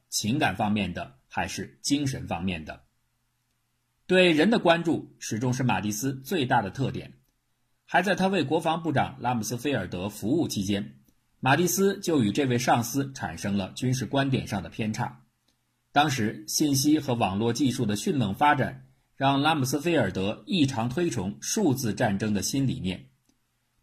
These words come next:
他认为电脑和网线将控制起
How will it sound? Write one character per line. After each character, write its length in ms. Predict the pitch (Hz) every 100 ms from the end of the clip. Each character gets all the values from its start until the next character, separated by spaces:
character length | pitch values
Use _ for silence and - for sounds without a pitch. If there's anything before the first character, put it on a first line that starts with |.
| -
他 80 | 196
认 220 | 202 139
为 180 | 120 135
电 340 | - 190 170
脑 240 | 127 92 90
和 160 | 113
网 220 | 120 87 95
线 360 | 151 - - _
将 200 | 127 113
控 240 | - 147
制 120 | 113 104
起 280 | 95 85